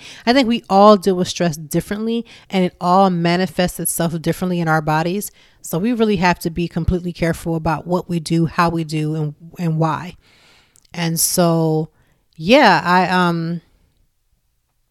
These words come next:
stress can be physical. Stress can be emotional. Listen, I've been so stressed out that I thought something happened that didn't even happen.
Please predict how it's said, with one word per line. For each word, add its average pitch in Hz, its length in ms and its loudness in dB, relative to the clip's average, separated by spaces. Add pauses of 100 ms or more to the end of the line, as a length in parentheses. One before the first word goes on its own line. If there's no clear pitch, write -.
(240)
stress - 340 0
can 190 140 0
be 180 160 -2
physical. 214 500 2
Stress 247 320 2
can 285 140 0
be 220 180 0
emotional. 165 760 -2 (480)
Listen, 196 460 -4 (340)
I've 208 160 2
been 262 160 0
so 202 200 0
stressed - 500 -4
out 160 240 0
that 175 260 0
I 185 40 -2
thought 180 440 0
something 175 300 -6
happened 170 320 -4
that 160 100 -4
didn't 165 200 -4
even 160 160 -6
happen. 170 440 -4